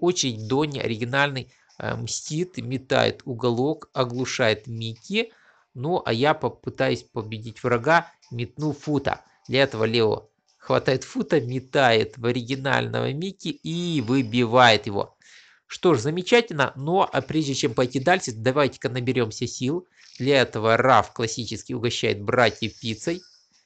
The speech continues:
Вот с грибами, колбасой. Вот, э, враг уси-, э, наш отряд усилен, враг ошеломлен,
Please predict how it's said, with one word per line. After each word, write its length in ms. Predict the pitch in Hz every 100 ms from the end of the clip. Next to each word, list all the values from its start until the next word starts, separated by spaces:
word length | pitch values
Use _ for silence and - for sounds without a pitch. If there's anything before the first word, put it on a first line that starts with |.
| _
Вот 140 | 120 113
с 60 |
грибами, 520 | 107 127 127 139 139 139
колбасой. 640 | - 139 143 143 151 160 156 - - -
Вот, 260 | 123 120 -
э, 40 |
враг 760 | 123 117 113 123 135 151 131 -
уси-, 400 | - 127 - 143 123
э, 240 | 123 135 123
наш 380 | 143 139 143 123
отряд 400 | 123 113 131 -
усилен, 560 | - - - 135 170 190 - - -
враг 540 | 117 135 147 135 113
ошеломлен, 760 | 120 - 127 139 180 226 233